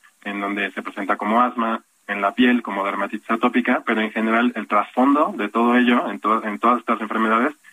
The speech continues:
es una inflamación que conocemos como inflamación tipo dos, así la conocemos desde el área médica,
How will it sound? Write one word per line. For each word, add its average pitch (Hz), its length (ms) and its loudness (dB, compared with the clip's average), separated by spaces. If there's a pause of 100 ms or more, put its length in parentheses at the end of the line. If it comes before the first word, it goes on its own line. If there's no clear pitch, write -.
(140)
es - 120 -8
una 120 140 6
inflamación 107 480 2
que 104 100 -4
conocemos 104 440 -2
como 101 160 -2
inflamación 101 680 -2
tipo 120 260 0
dos, 143 200 2 (320)
así 104 160 -8
la 104 100 -2
conocemos 104 460 0
desde 101 160 -2
el 98 80 0
área 107 180 2
médica, 123 400 2